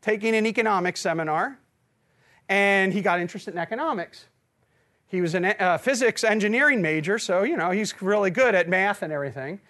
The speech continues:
And so he goes to the library and says, "What are the two latest books that have come out on economics?"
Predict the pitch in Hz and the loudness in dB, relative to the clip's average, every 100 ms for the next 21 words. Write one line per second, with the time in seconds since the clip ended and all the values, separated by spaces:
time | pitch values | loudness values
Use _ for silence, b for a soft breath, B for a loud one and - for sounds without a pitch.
0 | b b - 208 202 202 190 220 208 202 | b b -4 0 0 0 -2 0 2 2
1 | 208 262 254 226 233 285 233 196 190 190 | 2 2 2 4 4 4 4 4 4 4
2 | 185 196 175 233 330 302 247 277 262 262 | 2 0 2 2 4 2 0 2 4 4
3 | 233 - 269 214 202 - 220 214 214 220 | 0 -2 -2 0 -2 -2 0 2 2 0
4 | 220 262 339 - - - | 0 0 0 -2 -8 -20